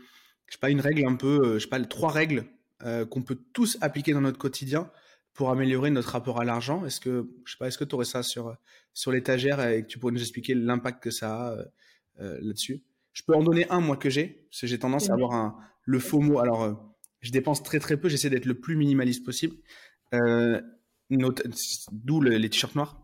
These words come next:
Speaker 1: Euh, alors, c'est pas une question d'argent, mais c'est une question de minimalisme. Je, quand je veux quelque chose, je me laisse, je m'oblige d'attendre au moins quatre jours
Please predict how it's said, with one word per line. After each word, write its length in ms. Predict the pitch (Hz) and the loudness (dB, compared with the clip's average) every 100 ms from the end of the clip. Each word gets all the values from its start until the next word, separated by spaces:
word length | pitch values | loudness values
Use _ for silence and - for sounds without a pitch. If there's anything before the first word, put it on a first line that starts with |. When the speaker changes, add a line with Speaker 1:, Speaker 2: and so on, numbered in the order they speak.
| - | -4
Speaker 1:
Euh, 60 | 120 | 2
alors, 420 | 117 110 107 87 | 4 4 2 0
c'est 100 | - | -2
pas 60 | 127 | -2
une 80 | |
question 200 | 123 117 | 0 -2
d'argent, 200 | 117 117 | -2 -2
mais 60 | 131 | -4
c'est 80 | 123 | -4
une 60 | |
question 180 | 110 107 | -4 -4
de 40 | 117 | -2
minimalisme. 480 | 113 113 131 139 - - - - _ _ _ _ _ _ - | -2 -2 -2 -2 -8 -20 -20 -20 _ _ _ _ _ _ -4
Je, 960 | 123 131 139 135 131 127 123 120 113 - - | 0 2 4 6 6 6 6 4 2 -2 -4
quand 120 | 147 | -2
je 140 | 139 151 | 2 2
veux 80 | |
quelque 180 | 185 160 | 2 2
chose, 380 | - 170 160 - - _ | 2 2 2 -4 -18 _
je 100 | - | -4
me 80 | 139 | 2
laisse, 220 | 135 135 - | 2 2 -4
je 100 | 120 | 0
m'oblige 400 | 143 151 151 127 | 2 2 0 -2
d'attendre 340 | 123 123 135 - | -2 0 0 0
au 40 | |
moins 200 | 131 131 | 0 0
quatre 180 | 131 131 | 0 -2
jours 300 | 123 147 - | 0 -4 -6